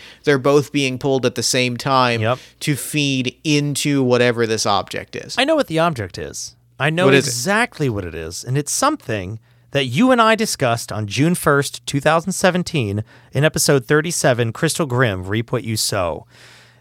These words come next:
Speaker 2: An episode where we described in the dark future, ghost energy is used to power gigantic mech, mecha, and people are draining the
Speaker 1: Mm-hmm.
Speaker 2: life force of the planet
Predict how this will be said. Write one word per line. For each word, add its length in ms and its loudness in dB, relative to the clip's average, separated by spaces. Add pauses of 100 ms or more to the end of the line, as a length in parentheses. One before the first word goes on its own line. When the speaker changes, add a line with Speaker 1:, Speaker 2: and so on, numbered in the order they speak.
(140)
Speaker 2:
An 200 2
episode 460 0
where 80 -2
we 80 0
described 480 -2
in 80 -4
the 60 -8
dark 260 -2
future, 560 -4 (260)
ghost 360 0
energy 480 -2
is 180 -2
used 280 0
to 100 -4
power 600 0 (280)
gigantic 840 -2
mech, 520 -2 (300)
mecha, 520 -2
and 140 -4
people 300 -4
are 120 4
draining 540 0
the 60 6
Speaker 1:
Mm-hmm. 100 4
Speaker 2:
life 180 0
force 360 0
of 80 -2
the 80 -2
planet 480 -2